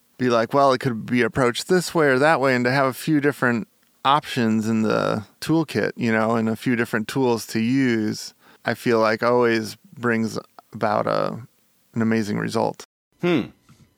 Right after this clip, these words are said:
Speaker 2: You kind of answered my next question about a smart th-, thing you see bands do during the <laughs> recording process. What happens when you and a band disagree about something?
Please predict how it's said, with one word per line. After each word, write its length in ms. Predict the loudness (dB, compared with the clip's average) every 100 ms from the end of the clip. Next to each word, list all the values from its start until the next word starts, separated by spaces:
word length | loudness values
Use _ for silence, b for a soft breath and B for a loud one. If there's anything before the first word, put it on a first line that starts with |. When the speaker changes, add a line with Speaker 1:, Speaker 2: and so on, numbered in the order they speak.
| _
Speaker 2:
You 160 | -4 -2
kind 320 | 0 2 4
of 120 | 2 2
answered 560 | 2 0 2 2 4
my 320 | 2 4 4
next 300 | 4 0 -2
question 280 | -2 0 0
about 140 | 2 2
a 60 |
smart 400 | 0 2 2 2
th-, 160 | -2 -4
thing 300 | -4 -2 0
you 120 | 0
see 400 | -2 0 0 0
bands 420 | -2 -4 -2 -2
do 180 | 0 0
during 240 | 2 0 0
the 80 |
<laughs> 120 | -2 -2
recording 340 | 0 0 0
process. 640 | 0 0 2 0 0 -2 B B B B B B _ _
What 340 | -8 2 2
happens 640 | 4 2 4 2 2 2 2
when 200 | 2 2
you 200 | 2 2
and 80 | 2
a 60 |
band 320 | 2 2 2
disagree 400 | -2 -6 -6 -4
about 240 | -2 -4 -4
something? 380 | -8 -10 -16